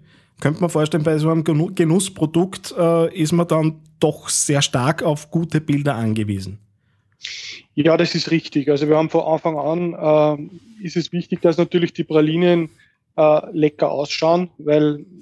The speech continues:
Speaker 2: man kann's ja, sag ich mal, nicht kosten, so auf dem, auf, auf dem ersten Moment. Also muss man sie vom Bild einfach einen Guster kriegen und muss sagen, das schaut gut aus, das, das
Speaker 1: Mhm.
Speaker 2: schmeckt mir. Und was natürlich bei uns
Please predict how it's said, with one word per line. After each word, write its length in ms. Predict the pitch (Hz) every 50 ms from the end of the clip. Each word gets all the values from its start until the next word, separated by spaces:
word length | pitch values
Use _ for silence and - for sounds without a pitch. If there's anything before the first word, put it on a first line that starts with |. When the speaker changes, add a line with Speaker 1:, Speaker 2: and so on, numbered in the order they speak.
| -
Speaker 2:
man 120 | 156 151 147
kann's 300 | - - 156 160 156 -
ja, 300 | 160 156 151 151 156 147
sag 200 | - - - 156
ich 40 | 165
mal, 140 | 160 156 151
nicht 220 | 156 151 147 -
kosten, 580 | - - 147 151 156 - - _ 180 170 170 175
so 180 | - 175 170 160
auf 120 | 165 156
dem, 340 | - 170 165 165 160 160 -
auf, 140 | 175 156 - - -
auf 140 | - - -
dem 100 | - 156
ersten 300 | 151 156 156 - - 170
Moment. 420 | 165 160 156 151 156 170 - -
Also 160 | 165 147 151
muss 200 | 156 156 156 156
man 200 | 170 165 160 156
sie 220 | 151 - - 165 151 - _ _ _
vom 160 | - 160 151
Bild 240 | - - 160 180 -
einfach 420 | 175 160 156 147 165 147 - - - _ _ - - - - _
einen 120 | - - -
Guster 360 | - 175 175 - - - 170
kriegen 240 | - 170 170 180 180
und 120 | 170 -
muss 200 | 165 156 147 -
sagen, 280 | - 156 156 156 156 151 _ _ _ _ _ _ -
das 80 | 143
schaut 240 | - - 147 147 -
gut 180 | - - 156 147
aus, 320 | 139 131 151 160 - -
das, 540 | - - - - - - - - - - - _ _ _ _ _ _
das 100 | - 135
Speaker 1:
Mhm. 80 | - 147
Speaker 2:
schmeckt 300 | 123 139 135 147 - -
mir. 180 | 180 185 196 - _ _ _ _ _ _ _ _ _ _ _ _
Und 200 | - 156 151 135
was 180 | 143 147 151 175
natürlich 440 | 180 160 - 170 165 165 - -
bei 60 | - 156
uns 580 | 156 156 170 165 - - - - - - -